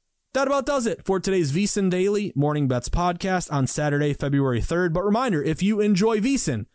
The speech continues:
and you want some more VSiN in your life, then I have a recommendation for you,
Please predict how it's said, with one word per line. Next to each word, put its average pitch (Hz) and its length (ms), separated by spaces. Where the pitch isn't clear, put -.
and 127 100
you 147 60
want 170 140
some 185 100
more 175 100
VSiN 180 260
in 180 100
your 180 100
life, 175 300
then 139 80
I 160 60
have 170 100
a 165 40
recommendation 135 600
for 113 140
you, 107 180